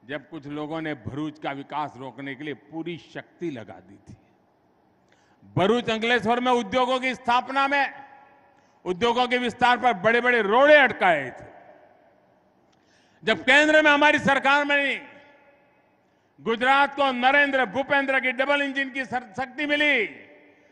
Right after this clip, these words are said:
तो ये सारे अवरोध हमने खत्म कर दिए, भाइयों। આપણો ભાડભૂતનો બેરાજ, એને રોકવા માટે પાણીનું કામ હતું ભાઈ.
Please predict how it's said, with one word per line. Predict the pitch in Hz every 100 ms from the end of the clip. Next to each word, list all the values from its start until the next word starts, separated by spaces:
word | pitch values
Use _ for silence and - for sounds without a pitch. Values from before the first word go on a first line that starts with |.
| _
तो | 156
ये | 160
सारे | - 277 349 349 330
अवरोध | 302 277 277 269
हमने | 254 247
खत्म | - 247 247 233
कर | 190 190
दिए, | 165 165
भाइयों। | 143 123 127 117 92 - _ _ _ _ _ _ _ _ _ _ _ _ _ _ _ _ _ -
આપણો | 120 - 180 151
ભાડભૂતનો | - 131 151 160 180 175 185
બેરાજ, | 160 190 240 240 - - - - _ _ _ _ _ _ _ _ _ _ _ 180
એને | 247 320 370 359
રોકવા | 349 330 302 285
માટે | 226 190 165 -
પાણીનું | 220 294 339 330 302
કામ | 262 262 262
હતું | 233 226
ભાઈ. | 196 269 339 220